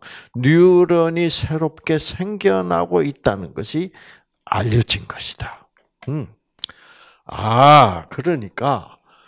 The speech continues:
우리 뇌에서는, 어, 어, 우리 뼈와 마찬가지로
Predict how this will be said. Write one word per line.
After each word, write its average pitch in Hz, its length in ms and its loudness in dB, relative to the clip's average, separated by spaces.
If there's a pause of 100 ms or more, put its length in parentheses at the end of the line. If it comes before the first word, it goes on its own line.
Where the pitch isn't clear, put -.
(280)
우리 117 360 -4
뇌에서는, 120 1000 -2 (300)
어, - 40 -14
어, - 640 -20 (180)
우리 151 340 -2
뼈와 180 680 6
마찬가지로 127 1040 -8